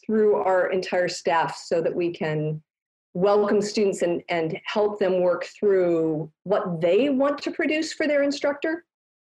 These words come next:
um, with a recognition that may or may not be what the instructor's looking for. And yet, if this is your voice and what you want to produce, let's help you produce that.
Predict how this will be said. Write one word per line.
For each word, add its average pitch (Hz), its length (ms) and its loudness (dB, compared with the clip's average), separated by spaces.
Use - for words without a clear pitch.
um, 160 440 -2
with 202 160 2
a 208 60 4
recognition 214 840 2
that 202 220 -2
may 196 180 2
or 196 100 2
may 185 220 2
not 170 320 0
be 233 140 2
what 220 180 0
the 226 120 0
instructor's 220 520 0
looking 214 340 2
for. 277 200 2
And 190 240 0
yet, 185 160 4
if 185 100 -2
this 196 200 0
is 196 120 0
your 196 220 4
voice 190 340 2
and 185 80 0
what 175 180 0
you 185 120 2
want 180 140 0
to 180 40 0
produce, 185 640 -2
let's 180 160 -2
help 175 220 -2
you 170 80 0
produce 160 420 -4
that. - 200 -6